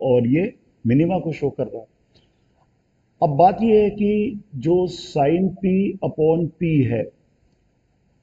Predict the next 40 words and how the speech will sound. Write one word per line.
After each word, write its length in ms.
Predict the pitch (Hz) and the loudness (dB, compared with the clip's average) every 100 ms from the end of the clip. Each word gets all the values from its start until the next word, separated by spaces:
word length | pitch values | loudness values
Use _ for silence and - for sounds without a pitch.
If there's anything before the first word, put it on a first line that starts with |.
| _ _ | _ _
वो 140 | 160 220 | 0 0
ज़ीरो 400 | 123 160 165 127 | 4 6 6 6
कब 200 | 143 127 | 2 0
होता 280 | 107 - 107 | 0 -4 -12
है? 140 | 101 _ _ _ _ _ _ _ - | -14 _ _ _ _ _ _ _ -4
तो 60 | |
ये 180 | 190 214 | 0 2
ज़ीरो 360 | 139 156 170 208 | 2 2 4 2
तब 260 | 214 208 | 0 0
होता 320 | 175 160 147 131 | 0 2 2 2
है, 160 | 170 - _ _ _ _ - | -2 -6 _ _ _ _ -2
एक 160 | 151 151 | -2 0
हमारे 260 | 147 151 | 0 2
दिमाग 260 | 147 151 147 | 2 2 2
में 140 | 151 | 2
idea 320 | 151 147 147 147 | 2 2 2 2
आएगा 260 | 147 151 | 2 2
कि 120 | 147 | 0
पी 260 | 143 - 147 | -4 2 2
ज़ीरो 300 | 107 147 185 | 4 4 4
कर 200 | 156 147 | 0 -2
दे। 180 | 127 123 _ _ _ _ - | -2 -6 _ _ _ _ -10
तो 160 | - - | -8 -2
अगर 240 | 135 170 | 0 2
आपने 340 | 180 175 180 185 | 4 2 0 -6
P 320 | - 175 156 | -4 -2 0
zero 320 | 131 156 160 | 2 4 2
किया, 320 | 147 135 120 | 2 2 2
तो 180 | 113 131 | 0 -4
sin 320 | 127 139 139 | -6 0 2
zero 380 | 156 139 156 160 | 2 2 0 2
upon 320 | 156 147 151 147 | 0 0 0 0
zero 320 | 143 151 156 147 | 0 -2 -2 0
tends 220 | 127 120 | 0 0
to 200 | - 135 147 | -2 0 2
one, 160 | 175 | 2
ये 160 | 147 131 | 2 4
limit 300 | 127 156 - | 4 2 0
कहती 320 | 151 143 139 | -2 -2 -4
है। 100 | 123 | -6